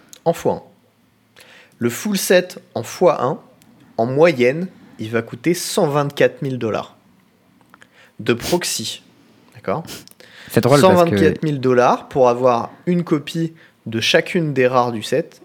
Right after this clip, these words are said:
Speaker 1: Et du coup, c'est supposé, les Unco et les, et les, les communes, tu les auras, hein.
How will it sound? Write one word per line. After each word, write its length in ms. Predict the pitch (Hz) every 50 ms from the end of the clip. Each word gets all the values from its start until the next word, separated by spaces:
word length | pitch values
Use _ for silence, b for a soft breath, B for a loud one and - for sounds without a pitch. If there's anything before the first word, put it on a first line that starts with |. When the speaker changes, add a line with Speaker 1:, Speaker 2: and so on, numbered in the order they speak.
| -
Speaker 1:
Et 100 | - 117
du 140 | 113 113 120
coup, 120 | - - 160
c'est 140 | - 135
supposé, 460 | 117 - - - - 120 117 120 131 127
les 180 | 117 110 110
Unco 320 | 110 107 113 - - 123 113
et 40 | 107
les, 260 | 101 101 101 101 -
et 80 | - 104
les, 340 | 104 104 101 98 98 95 92
les 100 | 92 95
communes, 300 | - - 110 107 113 110
tu 120 | - -
les 160 | 95 95 95
auras, 160 | 92 92 151 170
hein. 140 | 151 160